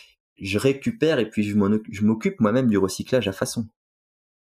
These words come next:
Mais si c'est juste mettre un produit en disant, « Oui, alors j'ai regardé un peu les matériaux que j'ai mis dedans,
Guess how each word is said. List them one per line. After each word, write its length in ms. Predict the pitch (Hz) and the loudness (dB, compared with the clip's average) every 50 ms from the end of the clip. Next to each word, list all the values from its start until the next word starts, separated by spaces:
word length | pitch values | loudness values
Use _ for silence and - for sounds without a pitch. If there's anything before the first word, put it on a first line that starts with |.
| _ _ _ - _ _ | _ _ _ -20 _ _
Mais 80 | - 123 | -4 -2
si 120 | - 147 | 0 0
c'est 180 | 143 - 135 117 | 2 2 2 2
juste 260 | 120 160 175 - 147 | 2 0 0 2 0
mettre 180 | 135 131 - 131 | 0 0 0 -2
un 60 | 120 | 0
produit 260 | - 131 123 123 139 | 0 -2 0 2 2
en 60 | 123 | 2
disant, « 320 | 113 110 107 120 110 110 - - - - - _ | 2 2 2 2 0 0 -4 -12 -18 -18 -12 _
Oui, 160 | 107 120 127 | 0 2 4
alors 200 | 120 110 107 101 | 4 2 2 0
j'ai 80 | 98 113 | 0 0
regardé 260 | 107 107 113 104 117 | 0 2 2 2 2
un 60 | 117 | 0
peu 120 | 113 - 110 | 0 0 0
les 80 | 107 | 2
matériaux 380 | 104 104 101 - 104 104 110 110 | 2 2 2 2 2 0 0 0
que 80 | 107 101 | 0 -2
j'ai 140 | 92 101 | 0 0
mis 80 | 101 95 | 0 0
dedans, 480 | 98 92 95 110 113 117 117 117 - | -2 -2 0 0 0 0 -2 -4 -8